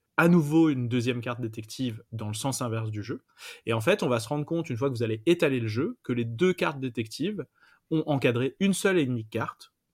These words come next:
et c'est la carte du spectateur. Déjà, l'effet est assez waouh, parce qu'on peut se dire, euh, il faut quand même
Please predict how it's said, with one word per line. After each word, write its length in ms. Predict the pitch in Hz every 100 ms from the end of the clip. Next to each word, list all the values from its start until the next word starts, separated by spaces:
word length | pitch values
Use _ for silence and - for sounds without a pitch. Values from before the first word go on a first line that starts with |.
| _ -
et 180 | 180 175
c'est 180 | - 139
la 100 | 113
carte 200 | 143 147
du 100 | 123
spectateur. 480 | 139 120 113 104 127
Déjà, 460 | 117 143 143 170
l'effet 440 | 160 120 165 156 131
est 120 | 120
assez 400 | 110 - 120 120
waouh, 380 | 117 120 175 196
parce 200 | 131 110
qu'on 140 | 110
peut 120 | 110
se 60 | 107
dire, 300 | 113 135 127
euh, 420 | 104 104 101 107
il 140 | 104 107
faut 220 | 120 113 -
quand 160 | 131
même 320 | 131 139 139